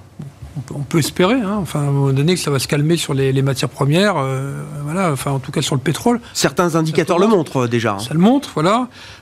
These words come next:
Speaker 1: Qu'à un moment donné, les goulots d'étranglement vont
Speaker 2: Ouais.
Speaker 1: aussi, euh, disparaître, enfin, en tout cas s'amoindrir, euh, avec, euh, peut-être la Chine,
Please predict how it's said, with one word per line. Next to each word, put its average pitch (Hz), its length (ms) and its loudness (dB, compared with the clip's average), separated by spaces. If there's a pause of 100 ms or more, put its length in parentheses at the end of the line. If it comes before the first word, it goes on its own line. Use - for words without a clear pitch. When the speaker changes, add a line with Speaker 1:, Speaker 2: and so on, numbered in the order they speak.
(260)
Speaker 1:
Qu'à 190 120 4
un 202 60 4
moment 196 240 4
donné, 190 340 4
les 165 120 4
goulots 165 260 0
d'étranglement 170 840 2
vont 147 260 -2
Speaker 2:
Ouais. - 80 2
Speaker 1:
aussi, 190 380 2
euh, 143 1200 4
disparaître, 175 640 2
enfin, 147 140 -4
en 139 160 -2
tout 139 160 -8
cas 160 140 0
s'amoindrir, 170 720 2
euh, 143 180 2
avec, 147 300 0
euh, 139 60 2
peut-être 139 320 -4
la 151 100 0
Chine, 202 400 2